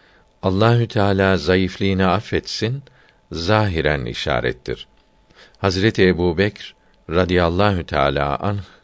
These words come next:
tarafından kusur meydana gelmesin.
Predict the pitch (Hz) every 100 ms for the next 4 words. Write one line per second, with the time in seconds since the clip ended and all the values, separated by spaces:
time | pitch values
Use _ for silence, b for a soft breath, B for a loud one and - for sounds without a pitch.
0 | - 90 80 - 80 73 98 107 b b
1 | b _ - 127 - 120 87 76 71 76
2 | 69 71 73 73 62 60 - 62